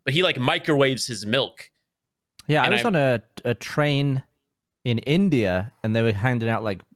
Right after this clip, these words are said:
Speaker 2: cornflakes and milk, and my milk was hot, and it was, I was surprised that it was hot.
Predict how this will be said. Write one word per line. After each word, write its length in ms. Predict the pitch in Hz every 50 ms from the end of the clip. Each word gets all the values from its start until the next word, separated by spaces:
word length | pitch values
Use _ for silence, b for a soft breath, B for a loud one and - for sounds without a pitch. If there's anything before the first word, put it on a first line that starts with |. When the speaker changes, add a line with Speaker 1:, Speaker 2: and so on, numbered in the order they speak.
| _ _
Speaker 2:
cornflakes 640 | - - 135 123 117 - - 120 110 104 - - 120
and 80 | 107
milk, 260 | 101 107 120 123 -
and 220 | - 101 101 98 -
my 240 | - 92 98 107 110
milk 300 | 107 104 107 107 101 -
was 100 | 104 -
hot, 300 | - - 120 110 - _ _ _ _ -
and 100 | 98 98
it 60 | -
was, 300 | 98 98 92 - - - _ _ _ _ _ _ _ _ -
I 60 | 98 98
was 100 | 104 -
surprised 340 | - - - 139 135 131
that 80 | 127 139
it 60 | 127
was 80 | 127 127
hot. 180 | 156 - -